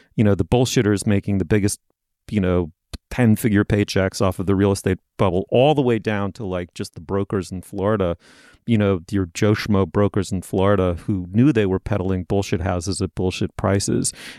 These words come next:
Um, and secondly, you know, the, the, the, the explainer was sort of necessary. It's like, well, how? Like, what is a credit default swap? How did the global economy, you know, feed us with a glut of money that we could then, you know, pump into real estate? I thought those explainers were maybe slightly facile, but most people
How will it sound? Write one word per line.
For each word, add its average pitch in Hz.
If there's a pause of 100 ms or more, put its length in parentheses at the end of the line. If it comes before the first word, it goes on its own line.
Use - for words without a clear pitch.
Um, 113 (100)
and 139
secondly, 165
you 151
know, 147
the, 139
the, -
the, -
the 143
explainer 165
was 151
sort 131
of 139
necessary. 131
It's 95
like, 98
well, 110
how? 120
Like, 110
what 117
is 165
a 110
credit 92
default -
swap? 90
How 117
did 160
the 117
global 92
economy, 92 (340)
you 117
know, 98
feed 120
us 92
with 95
a 101
glut 95
of 98
money 92
that 82
we 95
could -
then, 98 (160)
you 117
know, 95
pump 107
into 90
real 90
estate? 87
I 107
thought 131
those 131
explainers 107
were 95
maybe 98
slightly 110
facile, 92
but 101
most 110
people 110